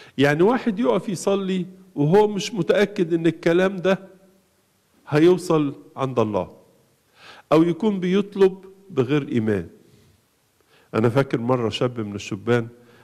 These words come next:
كان يعني بعيد في حياته الروحية خالص ومش واخد باله من نفسه، فجه مرة قال لي تعبير لطيف قوي، قال لي: "أنا صلاتي ما بتعديش سقف الأوضة".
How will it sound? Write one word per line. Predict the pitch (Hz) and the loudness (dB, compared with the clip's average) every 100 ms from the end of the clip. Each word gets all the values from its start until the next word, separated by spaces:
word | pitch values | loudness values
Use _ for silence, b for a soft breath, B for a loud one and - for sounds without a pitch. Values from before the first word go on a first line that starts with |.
| b _ - - | b _ -12 -6
كان | - 165 | -2 0
يعني | 160 156 147 143 B B _ - | 0 0 -2 -6 B B _ -8
بعيد | 131 135 127 135 151 143 | -6 -4 -2 0 -2 -4
في | - 113 | -10 -10
حياته | - 123 123 120 | -4 -2 -2 -4
الروحية | 104 98 127 113 | -6 -4 -2 -4
خالص | 110 113 110 107 - | -2 -2 -2 -6 -8
ومش | 117 117 127 117 - - 120 120 B B _ | -8 -8 -10 -12 -12 -10 -8 -8 B B _
واخد | 131 - 113 | -2 -2 -4
باله | 123 120 110 | -4 -4 -6
من | 110 | -6
نفسه، | 113 113 - 104 - b b b _ | -4 -4 -6 -16 -18 b b b _
فجه | 131 120 120 151 | 0 0 2 0
مرة | 151 151 131 | 2 2 2
قال | 131 | 0
لي | 139 120 | -2 -2
تعبير | 107 110 127 120 | -2 0 -2 -2
لطيف | 107 110 - | -4 -6 -6
قوي، | - 107 101 B B _ - | -4 -4 -6 B B _ -2
قال | 165 | 0
لي: | 156 135 | 0 0
"أنا | 135 131 | 0 -2
صلاتي | - 135 160 165 - 160 | 0 0 0 0 -4 -6
ما | 156 127 | -4 -4
بتعديش | 117 110 120 117 127 165 160 - - | -4 -2 -4 -4 -6 -6 -6 -10 -14
سقف | - 143 - 127 | -4 -4 -2 -4
الأوضة". | 113 131 110 98 | 2 2 2 -4